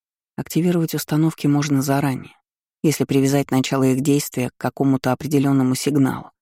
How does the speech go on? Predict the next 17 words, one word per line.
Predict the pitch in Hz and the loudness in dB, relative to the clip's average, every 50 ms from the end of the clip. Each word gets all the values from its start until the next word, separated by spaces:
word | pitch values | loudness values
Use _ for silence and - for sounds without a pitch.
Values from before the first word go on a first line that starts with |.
| _ _ _ _ _ _ _ | _ _ _ _ _ _ _
событию, | - - - 127 117 123 123 127 - - - - - _ _ _ _ _ _ _ _ _ _ | -8 -4 -4 -2 0 0 -2 -4 -4 -8 -12 -16 -18 _ _ _ _ _ _ _ _ _ _
которое | - 156 - 151 139 135 131 | -4 -2 0 2 2 2 2
точно | - - 151 - - - 139 127 | 2 0 0 0 0 -2 -2 -2
произойдет | - - 139 135 135 139 135 139 143 151 139 - | 0 0 0 0 2 2 2 2 2 2 0 0
и | 131 | 0
без | 120 135 131 131 | 0 0 0 0
внешнего | 139 131 139 143 147 151 139 - - 131 127 127 | 2 2 4 4 4 4 2 0 -2 -2 -2 0
магического | 123 127 127 135 139 139 - - 120 - - 127 120 120 | 2 2 2 2 2 0 0 -2 -4 -6 -4 -4 -2 -2
влияния. | 123 131 131 139 143 143 131 127 123 - - - _ _ _ _ _ _ _ _ _ _ _ _ _ _ _ _ _ _ _ _ _ _ _ _ _ _ | 0 2 2 2 2 0 0 -2 -6 -10 -16 -20 _ _ _ _ _ _ _ _ _ _ _ _ _ _ _ _ _ _ _ _ _ _ _ _ _ _
Когда-то | - - 175 180 175 160 - 165 | -12 -8 -4 -2 -2 -2 0 0
один | 160 160 170 147 147 | 0 2 2 2 2
менталист | 147 143 143 - 147 151 175 180 - - 165 | 2 2 0 0 -2 -2 -2 -2 -4 -6 -8
активировал | - - - 127 131 135 131 127 131 131 135 | -8 -4 -2 0 0 0 0 0 -2 -4 -4
смертельные | - - 147 135 147 - - 147 143 147 139 139 | -4 -2 -2 -2 -2 0 0 0 2 2 2 0
установки | 139 139 - - - 131 135 147 151 - - - 143 | 0 -2 -4 -4 -2 0 0 0 -2 -4 -6 -4 -2
на | 131 131 135 135 | 0 0 0 0
рассвет. | 143 139 - - - - - - - - - | -2 -4 -6 -8 -8 -8 -10 -10 -10 -12 -18